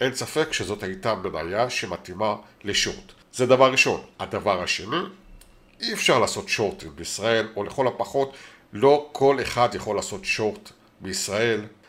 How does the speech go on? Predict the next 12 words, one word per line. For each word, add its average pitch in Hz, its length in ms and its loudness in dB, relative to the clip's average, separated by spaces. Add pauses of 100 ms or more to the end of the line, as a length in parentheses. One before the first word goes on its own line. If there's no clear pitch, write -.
לכן 120 300 2
במילא 113 680 4 (480)
המניה 113 380 6
הזאת 101 340 2 (480)
גם 104 100 2 (120)
כך 110 260 -4
לא 85 140 -2
מתאימה. 67 320 -12 (1120)
בואו 135 160 10
נעבור 113 280 8
לאסטרטגיה 95 1040 -2 (120)
השלישית, 151 680 -10